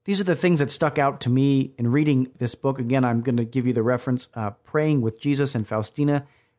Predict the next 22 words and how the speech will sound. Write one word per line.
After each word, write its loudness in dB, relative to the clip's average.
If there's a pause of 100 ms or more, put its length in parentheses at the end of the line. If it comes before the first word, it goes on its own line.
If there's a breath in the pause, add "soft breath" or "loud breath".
(140 soft breath)
During 0
Lent 0
and -4
in -2
Times -2
of -14
Suffering. -4 (480)
Uh, -6 (460)
it -8
is -4 (920)
compiled -2 (300 soft breath)
by -2
Susan 0
Tassoni, -2
and 0
it's -6
available -2 (220 loud breath)
from -2
Sophia -2 (240)
Institute -6
Press, -2 (640)
uh, -2